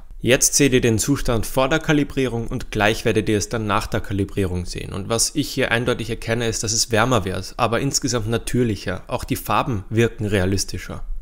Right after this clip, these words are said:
Und wenn man sich das jetzt einfach mal auch im Vergleich ansieht, stellt man fest, der Sand hat seine natürlichere Farbe.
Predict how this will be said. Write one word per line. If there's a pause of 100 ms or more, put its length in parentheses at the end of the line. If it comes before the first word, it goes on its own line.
(100)
Und
wenn
man
sich
das
jetzt
einfach
mal
auch
im
Vergleich
ansieht,
stellt
man
fest,
der
Sand
hat
seine
natürlichere
Farbe.